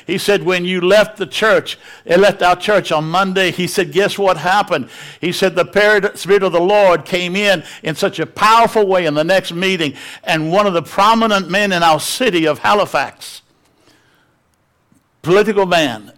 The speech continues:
high influence in the, in, in the province, got slain by the power of God, and he couldn't get up for a solid hour."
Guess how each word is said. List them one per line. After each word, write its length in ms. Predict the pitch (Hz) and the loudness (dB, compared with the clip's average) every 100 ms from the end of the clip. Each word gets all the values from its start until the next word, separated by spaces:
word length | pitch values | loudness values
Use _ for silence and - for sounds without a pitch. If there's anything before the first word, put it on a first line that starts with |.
| _ - | _ -10
high 320 | - 220 208 | 2 4 4
influence 720 | 190 208 175 190 175 156 160 | 0 -6 -2 0 0 -2 -4
in 120 | 175 | -6
the, 120 | 165 | -6
in, 240 | - 180 180 | -6 -6 -6
in 180 | 170 175 | -6 -6
the 60 | |
province, 760 | - - 170 139 110 98 - - _ _ _ _ _ _ _ _ _ _ _ - | -4 0 2 0 -6 -12 -16 -16 _ _ _ _ _ _ _ _ _ _ _ -2
got 180 | 175 170 | -2 0
slain 640 | - - 226 247 214 180 | -4 0 2 2 2 -2
by 160 | 165 165 | 0 0
the 140 | 147 | -2
power 420 | - 202 226 247 | -2 2 2 2
of 160 | 233 196 | 0 0
God, 420 | 185 147 127 135 - - - | 2 4 4 0 -6 -20 -6
and 160 | 185 175 | -2 -2
he 80 | 170 | -4
couldn't 400 | - 240 240 214 | 0 2 2 0
get 220 | 220 196 | 0 2
up 280 | 202 202 - | 4 4 2
for 220 | 165 151 | -4 -2
a 40 | |
solid 420 | - 190 185 185 | 0 2 4 4
hour." 560 | 170 170 156 120 90 | 4 4 2 0 -4